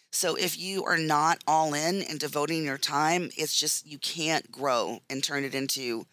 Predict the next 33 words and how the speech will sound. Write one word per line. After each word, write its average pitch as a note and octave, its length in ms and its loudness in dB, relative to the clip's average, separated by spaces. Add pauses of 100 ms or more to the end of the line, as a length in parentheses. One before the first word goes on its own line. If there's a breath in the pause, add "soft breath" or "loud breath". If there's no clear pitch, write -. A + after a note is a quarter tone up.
(360)
what D3+ 140 0
it - 80 -10
could - 220 -6
be. - 160 -8
So - 360 -2 (380 soft breath)
no, F3 160 6
I E3+ 100 6
have F3+ 140 4
no F#3 180 4
regrets E3 380 0
at D#3+ 80 2
all, D3 180 4
but C#3+ 180 0
I D3+ 140 4
will D3+ 140 -2
s-, - 240 -2
never D#3+ 480 0
forget C#3 640 0 (640)
the F3 80 4
very E3+ 260 2
first E3+ 300 2
time, D3+ 580 4 (220)
like, D3+ 320 0 (320)
I D3 60 0
didn't C#3+ 340 -4
have D3 220 4
a D3 80 2
paycheck D#3 500 2
and C#3+ 80 0
I C#3+ 60 2
was C#3 100 -2
like, C3+ 240 -8
"Oh, E3 300 -6